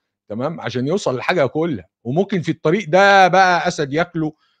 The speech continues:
آه، تعبان يقرصه، آه، نسر ينقره في دماغه، يعني لازم كده.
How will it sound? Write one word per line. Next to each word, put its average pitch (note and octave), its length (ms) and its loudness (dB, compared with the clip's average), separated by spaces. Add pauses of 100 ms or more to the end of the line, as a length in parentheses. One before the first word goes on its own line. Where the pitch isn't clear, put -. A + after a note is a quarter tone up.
(200)
آه، C3 120 0
تعبان B2+ 380 0
يقرصه، D3+ 760 -2
آه، B2 500 -4
نسر D#3 400 -4
ينقره C#3+ 320 -2
في C3+ 120 -2
دماغه، A#2+ 220 -8
يعني C#3 260 -2
لازم F3 360 0
كده. F3+ 280 -4